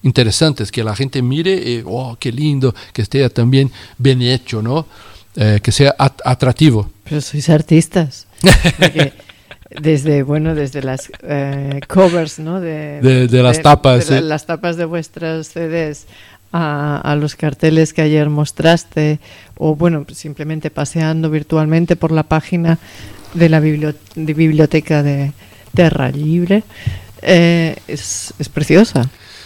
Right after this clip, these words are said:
Speaker 1: Sí, sí.
Speaker 2: Está muy, muy cuidada.
Speaker 1: Sí, int-, intentamos tener un, bueno, y hay un montón de gente que colabora, ¿no? Con, con la parte estética, sí. Eh, que,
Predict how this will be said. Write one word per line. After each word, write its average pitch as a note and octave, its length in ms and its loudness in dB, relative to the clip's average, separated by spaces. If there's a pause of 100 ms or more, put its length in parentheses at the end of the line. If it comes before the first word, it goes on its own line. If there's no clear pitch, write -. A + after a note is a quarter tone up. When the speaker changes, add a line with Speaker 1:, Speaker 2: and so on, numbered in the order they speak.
(120)
Speaker 1:
Sí, A#2+ 260 4
sí. B2+ 160 2
Speaker 2:
Está A#2+ 160 4
muy, D3+ 380 4
muy E3 280 2
cuidada. D3 680 0 (100)
Speaker 1:
Sí, B2 320 2
int-, - 100 -14
intentamos B2+ 540 -2
tener B2+ 300 -2
un, B2+ 200 -6
bueno, C#3+ 400 0
y B2+ 140 -2
hay B2+ 160 2
un B2 160 -2
montón A#2+ 280 -2
de A#2 60 0
gente B2+ 220 -2
que G#2+ 100 -8
colabora, G#2+ 520 2
¿no? A2 180 2
Con, G#2+ 260 -2
con G#2+ 180 -4
la G#2 80 -2
parte G#2+ 600 -4
estética, A2+ 600 -4
sí. A2+ 260 -4 (540)
Eh, G2+ 1120 -6
que, G#2+ 320 -6